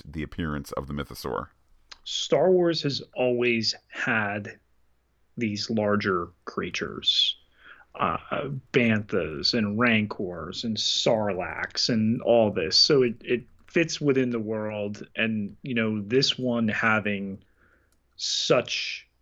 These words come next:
Speaker 2: legendary significance, I think it was too good to resist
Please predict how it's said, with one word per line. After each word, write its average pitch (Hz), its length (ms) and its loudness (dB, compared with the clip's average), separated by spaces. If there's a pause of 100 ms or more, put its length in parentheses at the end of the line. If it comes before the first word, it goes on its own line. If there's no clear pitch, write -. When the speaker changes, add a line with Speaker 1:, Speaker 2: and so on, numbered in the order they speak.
(420)
Speaker 2:
legendary 113 1040 -2 (260)
significance, 101 1300 -2
I 123 80 -2
think 117 220 -2
it 120 80 2
was 107 240 -2 (840)
too 135 300 2
good 113 320 2
to 123 160 -2
resist 101 880 0